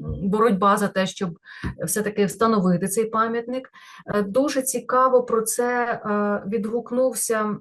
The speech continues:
м, е, один із, тоді полтавець, Василь Гнилосиров, е, зокрема відомий як хранитель могили Шевченка, пізніше уже в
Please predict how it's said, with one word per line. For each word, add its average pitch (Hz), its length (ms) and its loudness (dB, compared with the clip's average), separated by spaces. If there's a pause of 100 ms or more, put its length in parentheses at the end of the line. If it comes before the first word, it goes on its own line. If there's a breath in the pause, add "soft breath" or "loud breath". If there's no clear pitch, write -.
м, 208 460 0 (1080)
е, - 40 -10 (1900)
один 233 440 0
із, 208 280 -2 (180 soft breath)
тоді 226 200 2
полтавець, 240 600 2
Василь 202 500 2
Гнилосиров, 208 840 0 (440 loud breath)
е, 208 180 0
зокрема 220 420 0
відомий 190 560 0
як 190 260 -2
хранитель 196 480 0
могили 180 380 0
Шевченка, 156 520 -2
пізніше 262 480 -4
уже 277 340 -4
в 269 80 -10